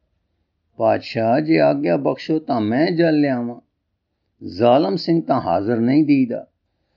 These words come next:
ਸਤਿਗੁਰਾਂ ਨੇ ਦੂਰੋਂ ਹੀ ਸੈਨਤ ਕਰ ਦਿੱਤੀ ਕਿ ਲੈ ਆਓ। ਗੱਭਰੂ ਚਲਾ ਗਿਆ ਅਤੇ ਥੋੜ੍ਹੇ ਚਿਰ ਵਿੱਚ ਹੀ ਠੰਡੇ ਜਲ ਦਾ ਕਟੋਰਾ ਭਰ ਕੇ ਲੈ ਆਇਆ ਤੇ ਆ ਪੇਸ਼ ਕੀਤਾ।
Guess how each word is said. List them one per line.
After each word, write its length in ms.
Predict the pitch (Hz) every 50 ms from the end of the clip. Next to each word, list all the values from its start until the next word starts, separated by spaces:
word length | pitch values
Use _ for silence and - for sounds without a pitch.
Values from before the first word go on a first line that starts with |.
| _ _ _ _
ਸਤਿਗੁਰਾਂ 580 | - - - 143 139 151 147 156 160 151 151
ਨੇ 140 | 147 147 139
ਦੂਰੋਂ 420 | 113 92 107 117 135 147 151 147
ਹੀ 140 | 127 131 131
ਸੈਨਤ 440 | 123 - - - 120 127 139 135 -
ਕਰ 220 | - - 120 113
ਦਿੱਤੀ 360 | 107 107 110 107 - - 113 113
ਕਿ 160 | - 113 104
ਲੈ 280 | 95 92 98 107 117
ਆਓ। 280 | 123 120 110 107 - _ _ _ _ _ _ _ _ _ _ _ _ _ _ _ _ _ _ _ _ - 110 107
ਗੱਭਰੂ 320 | 127 139 135 139 143 139
ਚਲਾ 400 | 120 - - 101 110 120 127 135
ਗਿਆ 260 | 127 113 117 107 - - _ _ _ _ - 160
ਅਤੇ 200 | 160 - - 175 160 135 _ -
ਥੋੜ੍ਹੇ 320 | 175 170 185 196 202 185
ਚਿਰ 240 | 160 - 160 147 139
ਵਿੱਚ 280 | 131 135 135 131 -
ਹੀ 100 | 131 127 117 -
ਠੰਡੇ 420 | - - 156 170 180 175 185 156 127
ਜਲ 280 | 104 110 123 123 131
ਦਾ 140 | 120 123 120
ਕਟੋਰਾ 560 | 117 - - 117 - 113 120 123 131 135 127
ਭਰ 280 | 127 127 - 98 80 92
ਕੇ 200 | 92 - 127 127
ਲੈ 180 | 123 120 127 131
ਆਇਆ 360 | 127 120 117 113 113 113 117
ਤੇ 220 | 117 - 123 117 - -
ਆ 200 | 117 110 113 117
ਪੇਸ਼ 380 | - - 123 123 131 - -
ਕੀਤਾ। 400 | - - 120 117 - - - -